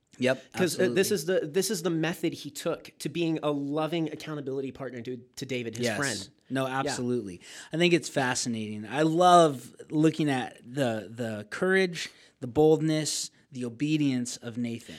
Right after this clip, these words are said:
Speaker 2: Yeah, yeah. A good friend will confront you when you're in sin.
Speaker 1: He will,
Speaker 2: That's
Speaker 1: yep.
Speaker 2: something to be aware of. And that's something that you should do. You should
Speaker 1: Yep.
Speaker 2: confront your friends when you see them in sin, but do so in a loving and gracious manner, right?
Speaker 1: Yeah, absolutely.
Speaker 2: Yeah.
Speaker 1: I think it's great.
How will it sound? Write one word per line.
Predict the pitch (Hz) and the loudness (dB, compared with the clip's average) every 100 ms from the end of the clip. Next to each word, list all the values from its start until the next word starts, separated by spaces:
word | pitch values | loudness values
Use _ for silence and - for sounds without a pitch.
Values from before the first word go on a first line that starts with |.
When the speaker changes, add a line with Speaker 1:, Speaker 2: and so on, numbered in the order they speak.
| - | -12
Speaker 2:
Yeah, | 160 190 247 | -8 -8 -8
yeah. | 143 190 202 | -6 -4 -4
A | |
good | 156 196 240 - | 0 2 2 0
friend | - 214 175 | -4 -4 -2
will | 156 | -6
confront | - 165 156 160 151 | -6 -8 -8 -10 -8
you | 139 | -10
when | 135 127 | -10 -10
you're | 117 | -12
in | 110 | -10
sin. | - 104 87 | -10 -12 -14
Speaker 1:
He | 120 151 | -6 0
will, | 165 165 113 131 | 2 2 0 -2
Speaker 2:
That's | 165 151 | -2 0
Speaker 1:
yep. | |
Speaker 2:
something | 185 180 185 175 | 0 0 -2 -2
to | 156 | -4
be | 151 143 | -4 -4
aware | 131 131 127 | -4 -6 -6
of. | 156 | -4
And | 180 | -2
that's | 185 | 0
something | 226 208 190 | 0 0 0
that | 160 | -2
you | 160 220 | -6 -8
should | - 160 | -6 -6
do. | - 101 127 | -8 -18 -10
You | 156 | -6
should | 135 | -4
Speaker 1:
Yep. | 139 | -4
Speaker 2:
confront | 202 - 202 220 | -6 -4 -4 -2
your | 185 | -4
friends | 151 - 170 233 139 120 | -4 -6 -6 -4 -6 -8
when | 123 139 | -8 -6
you | 139 | -4
see | - 156 170 | -4 -4 -2
them | 165 | -4
in | 147 | -4
sin, | - 269 175 165 | -4 -4 -4 -4
but | 190 | -4
do | 220 240 | -4 -4
so | - 247 | -2 -2
in | 220 | -2
a | |
loving | 190 190 185 175 | -2 -4 -2 -2
and | 151 | -2
gracious | 151 139 139 | -2 -4 -6
manner, | 156 170 113 107 | -4 -4 -6 -6
right? | 120 170 - _ | -6 -6 -10 _
Speaker 1:
Yeah, | 135 139 117 | -4 -4 -6
absolutely. | 117 - 151 156 120 107 _ | -8 -6 -6 -6 -8 -12 _
Speaker 2:
Yeah. | 156 139 107 - | -8 -8 -10 -6
Speaker 1:
I | 143 | 0
think | 165 | 0
it's | 147 - | 0 -4
great. | 123 123 117 | -4 -4 -6